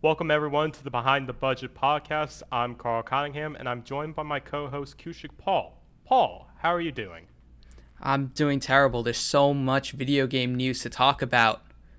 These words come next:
Speaker 2: Been out for a while, and there's E three, and so many things have happened.
Speaker 1: Well, today is your lucky day because it's actually been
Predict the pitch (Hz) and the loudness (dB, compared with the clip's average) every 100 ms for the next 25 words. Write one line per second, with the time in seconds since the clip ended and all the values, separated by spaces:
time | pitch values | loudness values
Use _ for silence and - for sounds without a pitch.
0 | - - 123 120 131 139 - 131 123 127 | -20 -6 -2 2 4 2 0 0 4 6
1 | 135 139 139 127 120 120 - 123 135 131 | 8 8 6 4 0 -2 -2 -4 -4 -4
2 | - 113 135 139 143 120 107 - - 131 | -6 -2 0 2 2 0 -4 -8 -4 0
3 | 143 139 135 131 135 135 123 123 135 139 | 2 2 0 -2 -2 -4 -2 2 6 6
4 | - 117 - - - _ _ _ - - | 4 -6 -10 -20 -20 _ _ _ -20 -20
5 | - - - 139 180 220 214 - 156 170 | -20 -20 -8 0 4 4 4 -2 -2 0
6 | 180 170 165 160 160 143 139 147 135 135 | 0 -4 -4 -2 -2 -4 -2 2 2 0
7 | 131 - 139 135 135 127 139 - 151 151 | -6 -6 -4 -2 -2 -4 -12 -4 -4 -4
8 | - 135 143 139 131 131 | -6 -8 -4 -4 -4 -10